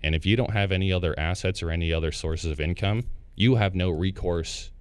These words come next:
against that. You're basically forced to continue to work, um, for potentially your, your entire life to, to get some benefit. And so you cannot allow the government to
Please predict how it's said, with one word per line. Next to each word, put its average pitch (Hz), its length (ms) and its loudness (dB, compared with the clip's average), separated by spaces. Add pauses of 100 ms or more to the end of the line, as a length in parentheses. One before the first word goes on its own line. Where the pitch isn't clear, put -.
against 92 340 0
that. 67 220 -2
You're 95 160 4
basically 95 560 2
forced - 760 -2
to - 100 -8
continue 104 480 -4
to - 140 -4
work, 95 480 0 (480)
um, 85 420 0 (100)
for 107 140 -2
potentially 110 480 4
your, 92 220 4 (140)
your 90 160 2
entire 85 380 0
life 87 360 2
to, 78 240 -2
to - 160 -12
get 80 180 -4
some 80 280 -6
benefit. 78 520 -4
And 78 140 -2
so 78 320 0 (480)
you 80 180 -4
cannot 92 760 2 (420)
allow 85 500 0
the 78 120 -4
government 82 580 0
to 76 440 -4